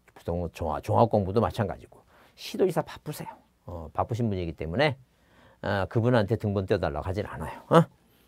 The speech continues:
그래서 오 번이 답이다. 그다음에 십이 번은 뭐예요? 공부의 보존에 관한 설명 중 옳은 것을 모두 고르라 했어요. 공부의 보존. 그래서 십이 번은,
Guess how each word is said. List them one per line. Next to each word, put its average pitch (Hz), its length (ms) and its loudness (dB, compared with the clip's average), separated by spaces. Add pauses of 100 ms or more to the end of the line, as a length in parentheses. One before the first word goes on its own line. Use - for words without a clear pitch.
(140)
그래서 92 540 0 (380)
오 80 140 -8
번이 101 160 2
답이다. 87 400 -2 (1080)
그다음에 151 440 12
십이 185 300 6
번은 185 280 10
뭐예요? 107 340 12
공부의 156 440 10
보존에 139 460 10
관한 147 260 10
설명 139 320 6
중 143 200 6 (400)
옳은 117 280 8
것을 131 280 10
모두 98 280 8
고르라 110 220 10
했어요. 107 760 4
공부의 104 340 0
보존. 95 680 4
그래서 92 600 2
십이 131 360 -4
번은, 120 300 0